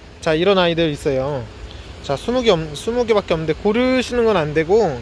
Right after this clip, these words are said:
주문 주시면 저희가 예쁜 아이로 골라서 보내드릴게요. 이 아이들 말고도 더 있어요.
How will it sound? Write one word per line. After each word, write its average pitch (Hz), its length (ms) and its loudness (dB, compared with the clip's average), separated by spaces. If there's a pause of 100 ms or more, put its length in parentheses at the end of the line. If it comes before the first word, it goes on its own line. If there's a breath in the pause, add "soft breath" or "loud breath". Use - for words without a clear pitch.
(100)
주문 185 260 -4
주시면 170 460 -2
저희가 151 280 0
예쁜 196 260 -2
아이로 170 240 2
골라서 160 560 0 (440 loud breath)
보내드릴게요. 170 580 2
이 185 180 2
아이들 220 240 4
말고도 160 360 0
더 175 180 0
있어요. 135 360 -2